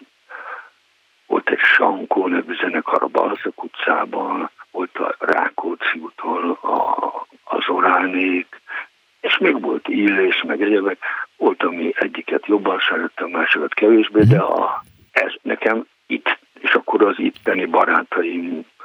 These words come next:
lakásaiban, a házi bulik, szóval nekem a, ez a, amit a rock szóval akartál kérdezni, az, ez az életem, ez,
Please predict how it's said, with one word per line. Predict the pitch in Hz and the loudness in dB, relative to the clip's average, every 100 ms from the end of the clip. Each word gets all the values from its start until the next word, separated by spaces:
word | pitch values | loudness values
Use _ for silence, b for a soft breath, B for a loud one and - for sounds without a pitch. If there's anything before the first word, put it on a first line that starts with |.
| B B | B B
lakásaiban, | 87 - - 76 - - 76 - - | 2 2 2 0 0 -2 -4 -4 -4
a | - 107 | 0 0
házi | 110 95 98 | 2 0 -2
bulik, | 90 92 95 - | -2 -4 0 2
szóval | 98 101 - B B - | 4 4 4 B B -12
nekem | 98 107 - 110 104 107 - B - _ _ _ _ _ | 0 0 2 2 2 0 -6 B -18 _ _ _ _ _
a, | - - - _ | 2 2 0 _
ez | 107 98 | 2 4
a, | 101 101 - - - | 4 2 -2 -10 -6
amit | - 95 - - | -4 -4 -2 0
a | - | 2
rock | 107 113 117 - - - | 6 4 4 0 0 4
szóval | 95 90 85 90 | 4 4 4 4
akartál | 85 - - - 95 90 90 87 71 - | 4 2 0 -2 -2 0 2 0 -2 0
kérdezni, | 107 - 135 98 95 101 104 | 4 4 4 2 2 4 6
az, | - - - - | 6 2 -2 -2
ez | - 98 | 0 2
az | 95 98 | 2 4
életem, | 98 98 101 - 95 95 | 2 4 2 2 2 2
ez, | 90 | 2